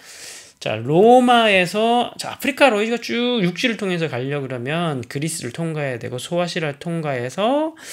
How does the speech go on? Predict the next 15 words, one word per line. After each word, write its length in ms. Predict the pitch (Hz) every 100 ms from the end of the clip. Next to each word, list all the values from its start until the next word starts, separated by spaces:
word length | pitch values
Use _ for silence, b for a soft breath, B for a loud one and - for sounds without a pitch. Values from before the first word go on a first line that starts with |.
| B
시리아 480 | B - 202 214 185
지역으로 360 | 175 170 147 131
내려와서 500 | 117 131 120 110 170
아프리카로 580 | - - 180 - 151 123
들어가겠는데 800 | 135 127 101 98 98 156 104 _ - 196
여기를 420 | 226 240 254 254
통과하기 380 | 254 220 202 160
위해서는 340 | 147 131 143
반드시 680 | 135 107 107 110 - 240 349 b b -
다소를 340 | 113 110 117
통과해야 500 | 117 156 131 123 196
했었습니다. 520 | 131 - - - - _ B B B B B B
그래서 160 | - 277
이게 140 | 277
지리적 520 | 262 214 269 277 -